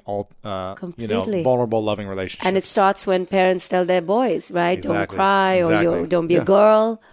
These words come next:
Speaker 1: Don't be a girl, don't be a pussy, don't be whatever
Speaker 2: Yeah,
Speaker 1: it is.
Speaker 2: "Don't be a
Speaker 1: Like,
Speaker 2: wimp."
Speaker 1: suck it
Speaker 2: So
Speaker 1: up.
Speaker 2: you, you begin to disconnect from your
Speaker 1: You
Speaker 2: feelings.
Speaker 1: put on masks.
Speaker 2: Right. And your authentic self gets hidden.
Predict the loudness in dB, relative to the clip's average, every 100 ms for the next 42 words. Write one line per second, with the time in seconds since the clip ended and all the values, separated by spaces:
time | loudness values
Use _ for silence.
0 | -8 -6 -4 -4 -2 -2 -2 -6 -6 -8
1 | -8 -8 -8 -8 -8 -8 -4 -2 0 2
2 | 2 0 -2 0 2 2 2 2 -2 -8
3 | _ -6 -4 0 2 4 4 2 -2 _
4 | -4 -2 0 0 2 0 -2 2 2 2
5 | 2 0 -2 -2 -2 -2 0 0 4 2
6 | 2 2 0 0 -4 -6 -6 -6 -6 -6
7 | -10 -14 -6 0 0 2 -2 -2 -2 0
8 | 0 -2 -4 -4 -4 -6 -10